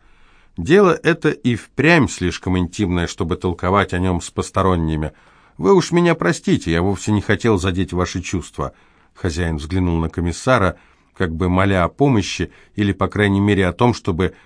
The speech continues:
вместо пытки клещами его вздернули на дыбу. Комиссар пошел ему навстречу и применил удавку.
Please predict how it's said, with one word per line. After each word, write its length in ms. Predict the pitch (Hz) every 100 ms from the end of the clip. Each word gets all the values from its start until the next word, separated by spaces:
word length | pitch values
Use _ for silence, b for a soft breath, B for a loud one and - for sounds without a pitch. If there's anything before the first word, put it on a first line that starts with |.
| b
вместо 520 | 92 90 113 98 -
пытки 440 | 92 - 101 - 92
клещами 640 | 95 92 92 - 123 104
его 260 | 92 90 95
вздернули 640 | 87 85 110 87 92 92
на 160 | 101 110
дыбу. 420 | 101 76 - - _ _ _ _ _ _ _ _
Комиссар 500 | - 101 - - 196
пошел 460 | 180 - 101 139 107
ему 140 | 92
навстречу 580 | 87 80 - 147 175 139
и 100 | 135
применил 540 | 98 87 92 92 92 -
удавку. 600 | 98 82 80 - 90